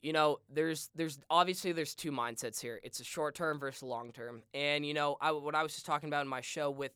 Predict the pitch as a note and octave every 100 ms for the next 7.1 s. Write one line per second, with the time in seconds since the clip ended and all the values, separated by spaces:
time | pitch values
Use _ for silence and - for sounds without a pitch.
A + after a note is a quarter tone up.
0 | - C3 E3 E3 D3+ - D#3 D3 C3+ A#2+
1 | - - - C#3 D#3+ C#3 D3+ F3 E3+ D#3
2 | D#3 D3 _ - D3+ - F3 - - D#3+
3 | D3+ - D#3+ C#3+ C#3 - C3+ C3+ - C#3
4 | B2+ C3+ B2+ B2+ B2 - C3 C3 - C3
5 | A#2+ C3 C3 - D3 D3+ - C3 B2+ A2+
6 | C3+ C3+ A#2 - B2 A#2+ A2+ C3 - C3+
7 | B2